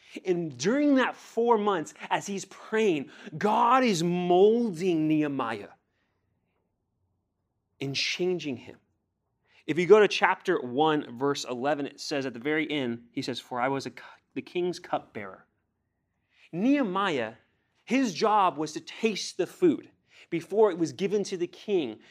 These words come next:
so he would die instead of the king would die. And this was one of the most trusted positions and actually had more authority than his family as the king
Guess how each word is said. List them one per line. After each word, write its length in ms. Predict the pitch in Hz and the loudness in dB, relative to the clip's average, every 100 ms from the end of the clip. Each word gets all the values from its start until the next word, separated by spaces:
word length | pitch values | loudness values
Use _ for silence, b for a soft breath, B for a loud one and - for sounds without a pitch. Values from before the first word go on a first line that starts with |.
| B | B
so 320 | - 202 170 - | 2 6 6 2
he 160 | - 269 | 0 2
would 160 | 254 175 | 2 2
die 240 | 180 170 | 4 4
instead 320 | 165 - 185 | 2 0 -2
of 80 | 156 | -2
the 80 | 175 | -10
king 360 | - 254 196 | -2 0 2
would 160 | 151 123 | 0 -2
die. 200 | 113 92 - _ _ _ _ b b - | -4 -6 -12 _ _ _ _ b b -4
And 160 | 175 | -2
this 260 | 175 269 - | 0 0 0
was 120 | 247 | 0
one 180 | 185 196 | 4 6
of 60 | 175 | 6
the 120 | 160 | 2
most 400 | 160 196 196 - | 2 2 0 -6
trusted 1080 | - - - 226 220 - - 170 113 120 - _ _ | -10 -4 0 0 0 -12 -6 -4 -4 -6 -12 _ _
positions 840 | - 208 151 190 - 143 131 139 - B B | -2 -2 2 0 0 -8 -10 -14 -16 B B
and 100 | 170 | 0
actually 300 | 185 190 226 | 0 0 0
had 160 | 208 185 | 2 2
more 220 | 185 196 | 4 2
authority 680 | 180 - 214 208 185 160 202 | 0 -2 0 0 0 -6 -4
than 120 | 170 | -4
his 200 | 156 160 | -2 -6
family 640 | - - 185 190 160 - - _ _ _ _ _ _ _ _ _ | -8 -2 0 0 -2 -6 -14 _ _ _ _ _ _ _ _ _
as 140 | 117 117 | -10 -6
the 80 | 127 | -6
king 340 | - 131 | -6 -6